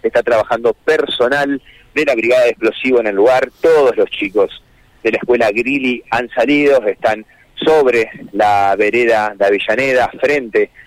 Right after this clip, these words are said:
a la Regional Cuarta de Educación, y en este lugar, bueno, todos los chicos del secundario, la policía cortando el tránsito y la Brigada de Explosivos trabajando en el lugar.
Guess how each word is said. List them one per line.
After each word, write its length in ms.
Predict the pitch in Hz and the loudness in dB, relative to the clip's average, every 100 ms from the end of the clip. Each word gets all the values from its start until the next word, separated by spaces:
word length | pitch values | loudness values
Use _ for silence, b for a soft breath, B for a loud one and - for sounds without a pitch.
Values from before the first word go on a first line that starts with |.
| B | B
a 80 | 110 | 0
la 100 | 110 | 0
Regional 400 | 104 107 117 117 | -2 -2 -2 0
Cuarta 320 | 123 120 120 | 0 0 2
de 120 | 113 | 2
Educación, 680 | 117 117 131 - 175 160 165 - _ - | 2 0 -2 0 0 0 -4 -16 _ -4
y 180 | 139 | 0
en 100 | 147 | 0
este 240 | 123 - 127 | -2 -2 0
lugar, 420 | 131 135 135 135 _ b b | 2 2 2 -2 _ b b
bueno, 300 | 104 95 98 - - | -4 -2 -4 -6 0
todos 220 | 147 110 | 2 2
los 100 | 104 | -2
chicos 260 | 123 110 113 | -4 -4 -4
del 120 | 104 | -2
secundario, 580 | 113 110 123 123 123 110 | -2 0 0 2 0 0
la 100 | 101 | -2
policía 360 | 104 95 120 | -2 -2 -2
cortando 340 | 107 110 123 135 | 0 0 0 0
el 60 | |
tránsito 520 | 143 151 147 151 160 139 | 0 -2 -2 0 0 2
y 40 | |
la 100 | 113 | 0
Brigada 240 | 110 117 | 2 2
de 40 | 113 | 0
Explosivos 400 | - 110 123 117 | 0 -2 0 2
trabajando 400 | 101 92 98 92 | 2 0 -2 -4
en 40 | |
el 60 | 85 | -2
lugar. 220 | 69 73 | -2 -4